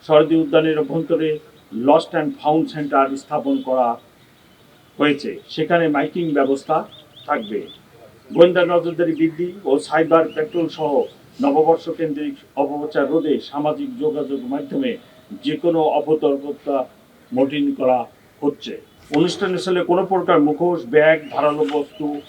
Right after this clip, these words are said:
ও দাহ্য পদার্থ নিয়ে না আসার জন্য অনুরোধ করছি। নির্ধারিত সময়ের মধ্যে অনুষ্ঠান শেষ করতে হবে এবং অনুষ্ঠান স্থল ত্যাগ করতে হবে। কোনো ধরনের ফানুস,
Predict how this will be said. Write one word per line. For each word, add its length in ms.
ও 220
দাহ্য 420
পদার্থ 380
নিয়ে 320
না 200
আসার 300
জন্য 240
অনুরোধ 400
করছি। 380
নির্ধারিত 440
সময়ের 320
মধ্যে 240
অনুষ্ঠান 440
শেষ 260
করতে 260
হবে 260
এবং 240
অনুষ্ঠান 420
স্থল 520
ত্যাগ 220
করতে 340
হবে। 320
কোনো 200
ধরনের 440
ফানুস, 540